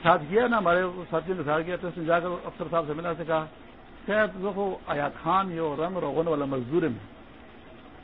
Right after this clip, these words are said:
ماں پوچھا، یہ تھا کوئی ممن تھا، ماں پوچھا ناولی خلق ہو، تا ملاقات قابل نہ دی صاحبہ، تا سو اڑے گا تو میرا بانی اکڑا، منگا دل تک، منہ تک وقت رات لو، منہ ملاقات دے پرا تھا سو۔"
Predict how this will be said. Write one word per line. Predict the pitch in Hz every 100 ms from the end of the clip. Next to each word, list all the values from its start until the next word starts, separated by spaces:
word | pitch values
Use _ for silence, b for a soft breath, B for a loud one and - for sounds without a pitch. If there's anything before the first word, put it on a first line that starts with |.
| -
ماں | 175 165 208
پوچھا، | 196 156 170 180
یہ | 165 160
تھا | 180
کوئی | 156 143
ممن | 135 156 151
تھا، | 135
ماں | 160 180
پوچھا | 165 160
ناولی | 147 160 170 135
خلق | 165 139
ہو، | 147 170 - - - - - - -
تا | 185
ملاقات | 170 151 131 190 196
قابل | 151 143
نہ | 151
دی | 139 120
صاحبہ، | 135 131 101 - - - - - - - - - - - -
تا | 175 175
سو | 180
اڑے | 170
گا | 180 170
تو | 175
میرا | 151
بانی | 131 131 160
اکڑا، | 165 160
منگا | 147 151 139
دل | 135
تک، | - 135 - - 151
منہ | 139
تک | 143 120
وقت | 123 143
رات | 151 165
لو، | 143 135
منہ | 196
ملاقات | 127 113 110 135
دے | 156
پرا | 156 156
تھا | -
سو۔" | -